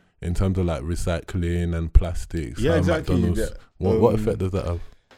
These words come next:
Speaker 2: I know in Kenya they've completely banned plastic bags. Do you
Speaker 1: What,
Speaker 2: know
Speaker 1: what,
Speaker 2: what I'm saying?
Speaker 1: what, why? Why does plastic, why is plastic so, like,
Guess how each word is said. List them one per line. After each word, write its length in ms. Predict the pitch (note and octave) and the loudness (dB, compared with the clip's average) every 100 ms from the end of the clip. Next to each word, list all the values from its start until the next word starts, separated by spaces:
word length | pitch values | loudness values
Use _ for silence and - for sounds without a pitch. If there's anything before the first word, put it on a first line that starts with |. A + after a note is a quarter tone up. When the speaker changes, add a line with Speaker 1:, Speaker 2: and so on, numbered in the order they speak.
| _ _ _ _ _ _ | _ _ _ _ _ _
Speaker 2:
I 80 | A2+ | 2
know 100 | C#3+ | 4
in 100 | B2+ | 4
Kenya 320 | A#2 D3 B2+ | 2 4 4
they've 320 | G#2+ G#2 F#2+ F2+ - | 4 0 -2 -10 -10
completely 360 | A2 A#2 A2+ | -6 -4 -2
banned 260 | G2+ G#2+ F#2+ | -2 -2 -4
plastic 260 | F#2+ - F2 | -6 -10 -8
bags. 380 | F#2 G#2+ - - _ _ _ _ _ _ | -10 -10 -18 -20 _ _ _ _ _ _
Do 80 | F#2+ | 2
you 40 | |
Speaker 1:
What, 120 | A#2 G2+ | 2 4
Speaker 2:
know 60 | |
Speaker 1:
what, 0 | |
Speaker 2:
what 60 | A2+ | 0
I'm 20 | |
saying? 80 | E2 | 2
Speaker 1:
what, 180 | A#2 A2 | 2 2
why? 360 | G2+ B2 F#2 D2 - G2 | 2 2 2 -4 -2 -2
Why 40 | |
does 140 | A2 G#2 | 0 -2
plastic, 680 | - F2+ - F2 - - - | -2 -4 -4 -6 -8 -12 -6
why 180 | F2+ A2 | 2 2
is 80 | A2+ | 4
plastic 460 | A2 G2+ - - | 2 0 -8 -12
so, 280 | - F#2+ F#2 | -6 -2 0
like, 460 | E2+ D#2+ - - | -2 -4 -8 -18